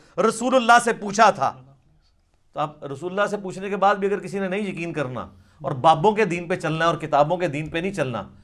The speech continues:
सही मुस्लिम फ़ोर थर्टी नाइन नंबर हदीस पे नहीं चलना और सही बुखारी इंटरनेशनल नंबर के मुताबिक फ़ोर एट डबल फ़ाइव हदीस में, मुस्लिम में चूंकि डिटेल है मैं वो बयान कर रहा हूँ। अच्छा जी सुन लें, आप जो रसूलुल्लाह को मानता है उसके लिए मैं बयान कर रहा हूँ, जो बाबों को मानता है उसके लिए तो मैं कुछ नहीं कर सकता।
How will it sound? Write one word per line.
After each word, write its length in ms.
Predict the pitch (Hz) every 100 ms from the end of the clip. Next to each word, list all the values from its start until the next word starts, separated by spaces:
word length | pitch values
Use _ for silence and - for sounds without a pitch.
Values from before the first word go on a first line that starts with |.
| _ _
सही 240 | - 160 165
मुस्लिम 400 | 165 175 180 175
फ़ोर 260 | - 180 180
थर्टी 200 | 160 165
नाइन 200 | 156 160
नंबर 220 | 165 160
हदीस 240 | 151 139 147
पे 140 | 180
नहीं 140 | 180
चलना 460 | 208 131 104 95 - _ _ _ _ _ _ _ _ _ _
और 100 | 156
सही 240 | 147 165 165
बुखारी 420 | 147 151 160 175
इंटरनेशनल 560 | 170 151 156 160 165
नंबर 160 | 175 156
के 100 | 156
मुताबिक 500 | 147 143 147 147 165 - _ _ _ _ _ _ _ _ _ - -
फ़ोर 320 | - 160 170
एट 180 | 170 151
डबल 180 | 151
फ़ाइव 280 | 151 147 156
हदीस 280 | 147 131 123
में, 160 | 95 92 - _ _ _ _
मुस्लिम 320 | 143 - 170 180
में 120 | 170
चूंकि 200 | 156 147
डिटेल 320 | 110 156 156
है 60 | 143
मैं 80 |
वो 60 | 131
बयान 220 | 110 101
कर 120 | 98
रहा 100 | 92
हूँ। 100 | 98 _ _ _ _ _ _ _ _ _ -
अच्छा 180 | -
जी 100 | 160
सुन 220 | 165 185 185
लें, 80 |
आप 120 | 180 151
जो 120 | 175
रसूलुल्लाह 360 | 156 175 190
को 100 | 196
मानता 300 | 180 160 151
है 100 | 165 160
उसके 260 | 165 -
लिए 100 | 143
मैं 80 | 131
बयान 200 | 113 127
कर 140 | 131
रहा 100 | 135
हूँ, 80 | 135
जो 100 | 127
बाबों 280 | 135 127 151
को 80 | 156
मानता 280 | 135 123 139
है 40 |
उसके 180 | 127 139
लिए 120 | 127
तो 100 | 127
मैं 120 | 117
कुछ 180 | 104 110
नहीं 100 | 113
कर 100 | 92
सकता। 320 | 80 - _